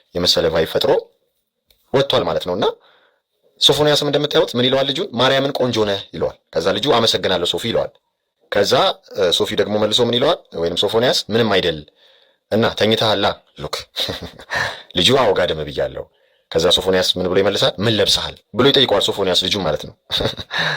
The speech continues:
እና ኢትዮጵያዊው ፓፍ ዲዲ ያልኳችሁ ለዛ ነው ማለት ነው። ይኸው እያደነ ሰዎቹ እንደዚህ በቃ «ምን ለብሳችኋል? ምን አርጋችኋል? ስልካችሁን ስጡኝ» ምናምን በቃ አደና ነው የያዘው ማለት ነው ይሄ ጋዜጠኛ። ከዛ በኋላ ያው የመኝታ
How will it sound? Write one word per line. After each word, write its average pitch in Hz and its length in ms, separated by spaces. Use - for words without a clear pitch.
እና 110 200
ኢትዮጵያዊው 139 640
ፓፍ 123 220
ዲዲ 170 160
ያልኳችሁ 78 520
ለዛ 101 200
ነው 98 100
ማለት 82 200
ነው። 80 80
ይኸው 135 160
እያደነ 135 380
ሰዎቹ 120 320
እንደዚህ 151 360
በቃ 123 160
«ምን 113 140
ለብሳችኋል? 127 500
ምን 90 160
አርጋችኋል? 123 580
ስልካችሁን 110 440
ስጡኝ» 127 240
ምናምን 123 300
በቃ - 160
አደና 127 300
ነው 87 120
የያዘው 90 280
ማለት 76 220
ነው 67 80
ይሄ 95 140
ጋዜጠኛ። 82 360
ከዛ 92 200
በኋላ 107 220
ያው 147 260
የመኝታ 98 400